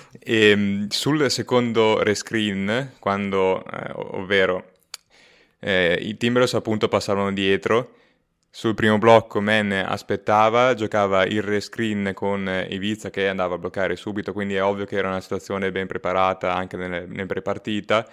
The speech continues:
Se passavano dietro anche al secondo blocco, lì Man, eh, senza esitazione si prendeva la tripla, anche facendo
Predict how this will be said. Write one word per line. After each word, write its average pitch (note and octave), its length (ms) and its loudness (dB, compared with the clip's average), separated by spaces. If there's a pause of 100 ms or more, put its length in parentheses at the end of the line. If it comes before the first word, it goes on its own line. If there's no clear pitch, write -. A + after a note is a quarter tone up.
(400)
Se - 220 0
passavano A2 520 2
dietro G#2+ 360 0
anche G#2 420 2
al G2+ 200 2
secondo G#2+ 460 -4
blocco, G#2 520 2
lì G2+ 180 -2
Man, G2 320 -2
eh, G2 360 -2
senza A2 380 -4
esitazione G2+ 760 -4
si - 100 -10
prendeva F#2 480 0
la G2 100 0
tripla, G2 480 0
anche G2 280 0
facendo G2 440 -6